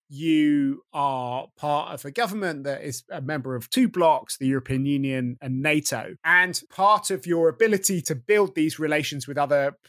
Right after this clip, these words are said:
players comes, I think, from the security of being in these blocs. I mean, Ukraine is obviously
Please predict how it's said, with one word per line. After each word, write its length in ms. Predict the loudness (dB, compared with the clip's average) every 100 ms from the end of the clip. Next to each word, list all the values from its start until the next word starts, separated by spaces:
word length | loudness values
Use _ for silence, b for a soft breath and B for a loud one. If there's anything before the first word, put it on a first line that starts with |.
| _
players 320 | -2 0 0
comes, 540 | -2 2 4 4 -2 -8 -10
I 80 | -8
think, 260 | -4 -4
from 200 | -4 -6
the 80 | -4
security 560 | -4 -2 2 2 0 -4
of 120 | 0
being 260 | 2 4 2
in 160 | 0
these 180 | -2 -4
blocs. 460 | 0 0 0 -2 -6
I 40 |
mean, 180 | -2 0
Ukraine 480 | 0 2 2 2 0
is 100 | -4
obviously 460 | -6 -4 -4 -4